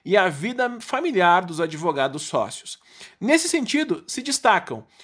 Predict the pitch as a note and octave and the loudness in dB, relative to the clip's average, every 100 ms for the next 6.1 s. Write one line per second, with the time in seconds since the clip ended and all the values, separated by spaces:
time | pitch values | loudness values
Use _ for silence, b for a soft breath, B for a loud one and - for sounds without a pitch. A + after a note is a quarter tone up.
0 | b b G3 G#3 G#3 - C4 D4 A#3 C4 | b b -2 0 0 0 -6 -4 -6 -6
1 | B3 G#3+ F#3 A#3+ C4 C4+ - - A3+ A#3 | -2 2 2 2 -2 -8 -10 -10 -10 -8
2 | A3 E3+ F3+ C4 C4 B3+ G3 G#3 - G#3 | -6 -2 0 0 -4 -6 -2 -2 -2 -4
3 | D#3+ G3+ A#3 A3+ E3+ E3+ - E3 D3 C3+ | -2 -4 -4 -6 -6 -2 2 2 2 -10
4 | B2+ - _ b b b b C3 D3 C#3+ | -18 -20 _ b b b b -8 -6 0
5 | E3 F#3 E3+ F#3+ G#3+ G3+ F3 A#3 B3 G#3+ | 4 4 2 -2 -2 0 2 0 -2 -6